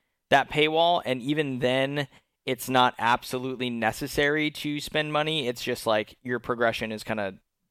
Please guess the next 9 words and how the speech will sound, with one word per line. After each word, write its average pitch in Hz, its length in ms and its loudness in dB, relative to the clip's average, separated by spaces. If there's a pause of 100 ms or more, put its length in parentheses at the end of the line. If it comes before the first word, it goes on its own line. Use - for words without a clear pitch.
(180)
drastically 110 540 0
slowed 107 320 -6
down 98 360 -4
when 139 100 -8
you 143 60 -6
hit 143 140 -4
that 151 180 4
point. 170 300 -2 (640)
I, 165 260 8